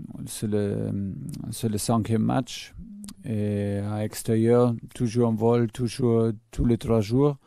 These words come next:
Peut-être on change un peu, mais on doit attendre. On a un, euh, entraînement maintenant à, à quatre heures. Et, et après, on peut dire, on peut dire qu'est-ce qu'on fait, mais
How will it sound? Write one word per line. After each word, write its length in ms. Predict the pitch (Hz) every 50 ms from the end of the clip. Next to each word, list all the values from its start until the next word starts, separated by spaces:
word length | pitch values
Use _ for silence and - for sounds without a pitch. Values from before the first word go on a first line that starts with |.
| _ - - - - - _ _ _ _ -
Peut-être 400 | - 120 110 117 117 - - 127
on 140 | 120 113
change 360 | 104 - - 131 123 120 98 110
un 120 | 117 113
peu, 280 | 101 - - 131 143 151
mais 120 | 143 127
on 80 | 113 110
doit 280 | 107 - - 117 107 110
attendre. 440 | 107 - - 110 117 123 127 117 117 113
On 160 | 104 104 104
a 160 | 104 104 104
un, 260 | 101 101 98 98 101
euh, 240 | 104 101 101 101 101 101
entraînement 580 | 104 113 113 107 101 - 110 107 104 110 113
maintenant 580 | 120 113 110 101 - - 113 117 123 139 147 147 - - _ _ _ _ _ _ - - - _ _ _ _ _ _ _ _
à, 480 | - 104 113 107 104 104 107 113 - -
à 60 | 107
quatre 340 | - - 113 107 - - 127
heures. 460 | 117 117 123 131 135 135 123 - - 101
Et, 520 | 110 101 95 98 98 98 101 101 107 110
et 60 | 107
après, 340 | 104 104 - - - 117 117
on 120 | 123 117 104
peut 160 | - - 107
dire, 300 | 98 107 110 110 107 107 107 107 104 104 95 -
on 140 | - 113 104
peut 180 | 92 - 113 104
dire 320 | - - 120 117 113 107
qu'est-ce 220 | - - 107 98 -
qu'on 200 | - 120 113 110
fait, 260 | - - 143 135 123
mais 360 | 110 101 98 95 95 92 98